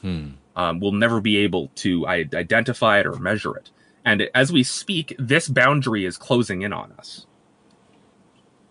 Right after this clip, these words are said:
Speaker 2: I should say slowly, but it's not slowly. Um, it'll still take, you know, billions and billions and billions and billions of years for it to get anywhere near us. Um, but as it does, we'll start to see the galaxies around us begin to slowly fade out of existence.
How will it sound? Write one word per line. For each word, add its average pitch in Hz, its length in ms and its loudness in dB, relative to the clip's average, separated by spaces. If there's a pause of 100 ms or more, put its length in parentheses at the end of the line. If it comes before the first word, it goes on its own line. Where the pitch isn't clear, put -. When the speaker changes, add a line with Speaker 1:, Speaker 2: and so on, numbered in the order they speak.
Speaker 2:
I 101 80 0
should 123 200 2
say 104 140 0
slowly, 90 400 -2
but 85 120 -2
it's - 140 -8
not - 200 -6
slowly. 55 400 -8 (680)
Um, 82 580 -4
it'll 165 160 6
still - 220 2
take, - 240 2
you 123 80 0
know, 90 80 -2
billions 123 420 4
and 101 120 -2
billions 107 360 0
and 92 120 -6
billions 98 360 -4
and 85 120 -10
billions 110 300 -2
of 95 100 -6
years 139 220 2
for 110 120 0
it - 80 -4
to - 60 -12
get 104 140 2
anywhere 110 240 2
near 123 240 2
us. - 260 -8 (580)
Um, 98 440 0 (360)
but 135 160 4
as 202 260 2
it 123 160 -2
does, 123 300 6
we'll 127 100 4
start 151 260 4
to 160 60 -6
see 139 140 0
the 120 100 2
galaxies 120 680 2
around 104 420 2
us - 160 -4
begin 101 340 -2
to - 120 -6
slowly 104 480 -2
fade 104 280 -2
out 95 160 0
of 87 120 -6
existence. - 760 -12